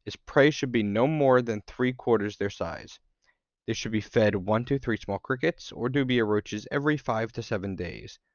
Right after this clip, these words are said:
and unlike adults, you should only wait three to five days after a molt before feeding.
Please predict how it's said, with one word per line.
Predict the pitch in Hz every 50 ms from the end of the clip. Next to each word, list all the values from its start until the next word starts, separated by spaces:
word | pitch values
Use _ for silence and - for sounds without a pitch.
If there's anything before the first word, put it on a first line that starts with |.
| _ _ _ -
and | 107 104
unlike | 104 113 113 113 113 113 113 -
adults, | 123 131 131 139 139 143 131 - - - _ _ _ _ _ _ _ -
you | 113 113
should | - - - - -
only | - 113 123 131 139 143 135
wait | 120 113 113 107 110 - - -
three | - 117 110 110
to | 107
five | - - 135 143 147 135 123
days | - 95 95 90 90 98 - - -
after | - 107 - - - 113
a | 110
molt | 104 101 101 101 - _
before | - 101 - 107 101
feeding. | 98 - 101 92 - - - - -